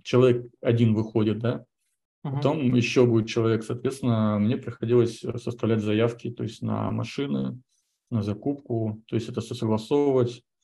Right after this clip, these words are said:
Speaker 1: Вот, плюс, э, соответственно, расписывать, э, вот этот флоу, э, онбординга, то есть как человек приходит, что нужно, нужно где-то написать заявки, чтобы ему все доступы дали, да, всё настроили.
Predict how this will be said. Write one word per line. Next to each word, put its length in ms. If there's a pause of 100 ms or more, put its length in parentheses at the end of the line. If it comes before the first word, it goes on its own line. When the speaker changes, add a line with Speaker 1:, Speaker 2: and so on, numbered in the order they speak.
(420)
Speaker 1:
Вот, 260
плюс, 380
э, 120
соответственно, 680 (1000)
расписывать, 880
э, 540 (520)
вот 140
этот 220
флоу, 680
э, 40
онбординга, 720 (260)
то 80
есть 340
как 220
человек 540 (960)
приходит, 540
что 240
нужно, 280
нужно 260
где-то 240
написать 380
заявки, 280
чтобы 240
ему 80
все 160
доступы 500
дали, 260
да, 140
всё 180
настроили. 600